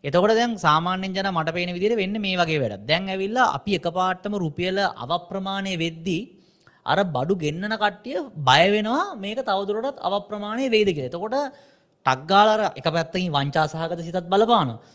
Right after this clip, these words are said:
ආ, දැන් මට හොඳ ගාණක් මේකෙන් හම්බ කරගන්න පුළුවන්. මොකද මං කලින් ගෙනාපු ස්ටොක් එක ගෙනාවේ අඩු ගාණට. මං එකපාරටම මිල වැඩි කරපු ගමන්, අ,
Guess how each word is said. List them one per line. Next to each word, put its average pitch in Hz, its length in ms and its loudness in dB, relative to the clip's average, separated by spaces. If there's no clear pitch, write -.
ආ, 131 200 -2
දැන් 135 160 -4
මට 151 160 -4
හොඳ 143 160 -4
ගාණක් 139 380 -2
මේකෙන් 147 260 -2
හම්බ 131 200 -4
කරගන්න 139 360 -2
පුළුවන්. 180 180 2
මොකද 165 200 -2
මං 151 100 -4
කලින් 139 320 0
ගෙනාපු 147 280 -6
ස්ටොක් 143 280 -4
එක 143 160 -10
ගෙනාවේ 143 360 -2
අඩු 117 140 -6
ගාණට. 143 380 2
මං 151 160 -2
එකපාරටම 208 600 4
මිල 185 220 2
වැඩි 151 180 -2
කරපු 156 260 -6
ගමන්, 160 280 0
අ, 180 140 4